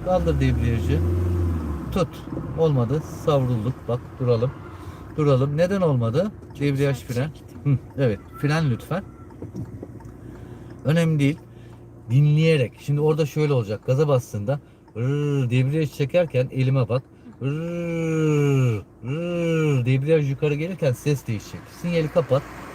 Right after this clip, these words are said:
Speaker 1: Gazı dinleyelim. Bas gaza. Dinle gazı. Bak, debriyajı getir. Ses değişimini de tut. Getir.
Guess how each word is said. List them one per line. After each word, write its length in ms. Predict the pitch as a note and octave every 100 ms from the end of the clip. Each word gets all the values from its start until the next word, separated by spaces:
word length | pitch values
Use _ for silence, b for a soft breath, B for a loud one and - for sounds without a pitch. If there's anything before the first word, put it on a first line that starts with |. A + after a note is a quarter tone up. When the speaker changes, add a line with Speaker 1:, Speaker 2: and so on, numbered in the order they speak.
| - - - - -
Speaker 1:
Gazı 300 | D#3 D#3+ D#3
dinleyelim. 520 | E3+ E3 D#3 A#2 A#2
Bas 240 | D#3+ F3+ -
gaza. 300 | B2 C3+ E3 - - - G#2 D#3
Dinle 260 | D#3+ D#3+
gazı. 400 | C3+ A#2 A2+ D3 E3 - - - - - - - -
Bak, 120 | G2 - - B1 - C#3
debriyajı 400 | E3 F3 D#3+ D#3+
getir. 280 | D#3+ -
Ses 360 | E3+ F3+ F3 -
değişimini 460 | C#3 B2+ B2+ C#3 E3
de 120 | -
tut. 220 | A#2+ -
Getir. 300 | C#3+ C3+ D3+